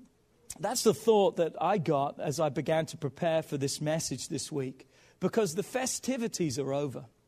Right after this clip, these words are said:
the parties are over, the presents are over, all the preparation's over,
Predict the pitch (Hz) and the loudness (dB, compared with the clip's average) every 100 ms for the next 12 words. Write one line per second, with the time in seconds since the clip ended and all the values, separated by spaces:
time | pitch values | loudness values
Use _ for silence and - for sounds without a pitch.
0 | _ - 160 - 196 202 185 147 151 147 | _ -2 -2 2 4 4 2 0 2 4
1 | 147 139 143 151 - 165 170 170 - 139 | 4 2 -2 -2 2 2 2 -4 -4 -2
2 | 139 135 139 143 165 147 - 160 156 147 | 0 -2 0 0 0 0 0 0 2 0
3 | 160 - 147 123 139 131 139 | 0 -2 -4 0 0 0 -6